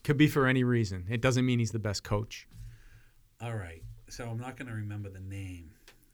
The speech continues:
Speaker 2: but it was C team football. I played with Mark Heckman. Shuko was on the team. Um,
Speaker 1: Coach Remond?
Speaker 2: It might have been.
Speaker 1: Was he a little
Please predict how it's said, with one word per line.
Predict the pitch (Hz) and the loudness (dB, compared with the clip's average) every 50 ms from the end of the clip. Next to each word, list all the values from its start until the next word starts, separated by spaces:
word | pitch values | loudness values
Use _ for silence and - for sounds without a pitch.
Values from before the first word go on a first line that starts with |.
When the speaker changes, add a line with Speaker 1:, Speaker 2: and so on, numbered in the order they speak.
| _ _ | _ _
Speaker 2:
but | 110 101 | -10 -10
it | 101 98 - | -10 -10 -12
was | 101 101 | -12 -12
C | - - - - - - 123 127 127 | -12 -12 -12 -12 -12 -12 -10 -10 -10
team | - - - 151 139 131 127 110 | -10 -10 -8 -8 -8 -8 -8 -10
football. | - - - 120 113 110 113 101 95 90 85 85 82 80 80 - _ _ _ _ _ - - - - _ _ _ _ _ _ _ _ _ _ _ _ _ _ | -14 -12 -12 -12 -12 -12 -12 -16 -16 -14 -14 -14 -16 -16 -18 -20 _ _ _ _ _ -20 -20 -20 -20 _ _ _ _ _ _ _ _ _ _ _ _ _ _
I | - 95 101 110 110 | -10 -10 -10 -10 -10
played | - - - 120 113 110 104 104 98 | -12 -10 -8 -8 -6 -6 -6 -8 -10
with | 95 98 95 95 92 92 - - _ _ _ _ _ _ _ _ _ _ _ _ | -10 -12 -12 -12 -12 -16 -20 -20 _ _ _ _ _ _ _ _ _ _ _ _
Mark | 101 101 98 101 101 101 - | -10 -8 -8 -8 -10 -10 -12
Heckman. | - 110 107 110 - 107 104 101 104 101 98 _ _ | -12 -12 -12 -12 -14 -12 -10 -10 -10 -12 -12 _ _
Shuko | _ - - 104 95 - 101 101 | _ -16 -14 -14 -14 -12 -12 -12
was | 98 98 101 | -12 -12 -12
on | 101 101 | -12 -12
the | 95 | -12
team. | 98 - - 104 101 101 98 98 98 - _ _ _ - - _ _ _ _ _ _ _ _ | -14 -14 -14 -12 -10 -10 -10 -10 -12 -14 _ _ _ -20 -20 _ _ _ _ _ _ _ _
Um, | 101 101 95 92 85 90 87 85 82 82 _ _ _ _ _ _ _ _ _ _ _ _ _ _ _ _ _ _ _ _ _ _ _ _ _ _ _ _ _ | -12 -12 -10 -10 -12 -14 -14 -16 -20 -20 _ _ _ _ _ _ _ _ _ _ _ _ _ _ _ _ _ _ _ _ _ _ _ _ _ _ _ _ _
Speaker 1:
Coach | - - 113 110 113 - | -4 -2 -2 -2 -2 -4
Remond? | 101 104 107 113 123 135 143 131 - _ _ _ _ _ _ _ _ _ _ _ _ | -6 -4 -2 -2 -2 -4 -6 -10 -14 _ _ _ _ _ _ _ _ _ _ _ _
Speaker 2:
It | 107 110 - - | -16 -16 -14 -14
might | 101 104 | -12 -10
have | 101 95 | -10 -10
been. | 92 82 - | -12 -8 -6
Speaker 1:
Was | - 113 | -4 0
he | 117 120 | 2 2
a | 117 113 | 2 4
little | 113 117 120 123 120 120 | 2 0 0 0 -2 -4